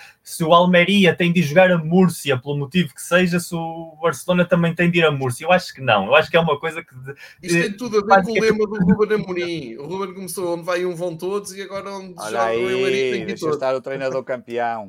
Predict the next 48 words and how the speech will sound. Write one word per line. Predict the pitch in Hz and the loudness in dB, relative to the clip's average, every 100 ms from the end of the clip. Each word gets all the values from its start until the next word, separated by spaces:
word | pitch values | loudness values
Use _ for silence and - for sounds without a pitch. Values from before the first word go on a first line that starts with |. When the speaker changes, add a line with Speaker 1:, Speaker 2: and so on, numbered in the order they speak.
| 90 | -12
Speaker 3:
deixa | 95 - 120 - | -12 -12 -6 2
Speaker 1:
Outro, | 180 | 2
Speaker 3:
estar. | 113 104 95 | 2 -6 0
Speaker 1:
outro, | 175 170 175 175 | 0 2 -2 2
outro | 175 - 170 | 2 2 -2
ponto | 180 170 | 0 0
Speaker 3:
Deixa | - 120 | 0 0
Speaker 1:
pré | 156 | 2
Speaker 3:
estar | 135 | 2
Speaker 1:
que | 135 | 0
eu | |
Speaker 3:
rumo | 139 139 | -4 -2
ao | 135 | 0
bi. | 123 117 110 90 _ _ | 0 -4 -6 -10 _ _
Tá | - | -20
aqui. | - - - | -18 -16 -2
Speaker 1:
eu | 147 | 0
gostava | 143 - 170 160 | 0 2 4 4
de | 156 | -4
saber | - 156 135 147 165 165 | -4 -6 -2 0 -2 -2
se | 135 - 143 | -14 -12 -12
o | |
senhor, | - 139 139 131 127 | -12 -12 -8 -4 -4
eh, | 120 113 113 | -4 -6 -8
Manuel | 127 127 143 135 | -10 -4 -2 0
Gomes | 139 143 127 | -2 -4 -6
Samuel, | - 123 113 113 117 123 | -6 -2 4 4 4 -2
o | - 110 | -12 -14
representante | - 101 107 104 110 104 139 127 | -14 -16 -12 -6 -4 2 0 0
da | 123 | -4
missão | 120 - 135 | -4 -6 -6
diplomática | 123 123 123 123 139 135 120 120 | -6 -8 -6 0 0 -2 -8 -8
portuguesa | - 123 135 143 123 | -8 -8 0 0 2
em | 127 | 0
Speaker 3:
Já | 113 | 2
foi | |
Speaker 1:
Doha, | 127 131 160 156 | 4 4 4 0
Speaker 3:
demitido. | 113 120 131 90 | -2 -12 -12 -10
Speaker 1:
já | 87 143 | -4 -2
Speaker 2:
Eu | 127 127 | -2 0
Speaker 1:
foi | 175 | 0
Speaker 2:
vi | |
isso. | 147 | 2
Speaker 1:
demitido | 143 135 175 170 | -2 -2 2 4
ou | 170 160 | 4 4
não, | 143 127 110 | 4 4 2
Speaker 3:
Vai, | 104 | -4
vai, | 95 98 | -8 -10